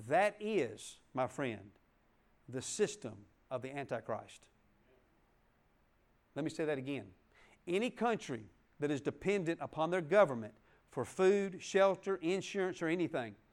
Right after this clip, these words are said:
you're in the Antichrist system, because that's what's gonna happen. He's gonna have a one world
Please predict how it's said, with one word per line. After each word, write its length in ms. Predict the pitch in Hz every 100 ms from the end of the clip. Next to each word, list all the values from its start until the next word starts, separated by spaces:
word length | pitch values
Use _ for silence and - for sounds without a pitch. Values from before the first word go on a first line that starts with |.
| _ _ _ _ _ _ _
you're 180 | - 139
in 440 | 151 196 139 110 110 - - -
the 140 | -
Antichrist 600 | 151 143 151 143 135 127
system, 340 | - 156 - 98 98 _ _ - _ _
because 240 | - 123
that's 300 | 110 151 -
what's 160 | 160 160
gonna 160 | 160 139
happen. 380 | 165 160 104 107 - _ _ _ _ _ _
He's 220 | - 175 170
gonna 180 | 202
have 160 | 143 160
a 80 | 123
one 540 | 117 127 170 214 196
world 460 | 170 202 208 208